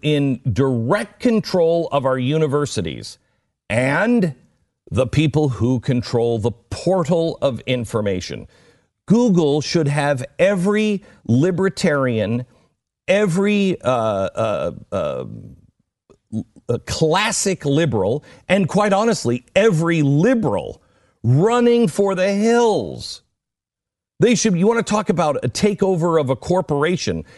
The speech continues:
and making, uh, the United States into just one giant corporation, I'll tell you, it's the Circle, it's Apple, it's Google,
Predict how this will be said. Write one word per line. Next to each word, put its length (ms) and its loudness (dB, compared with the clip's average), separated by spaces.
and 300 2
making, 600 0
uh, 140 -6
the 240 0
United 440 0
States 580 -2
into 640 0
just 320 -2
one 280 0
giant 360 -2
corporation, 680 0
I'll 120 2
tell 280 0
you, 320 -4
it's 320 0
the 260 0
Circle, 800 -2
it's 280 0
Apple, 580 0
it's 280 0
Google, 720 0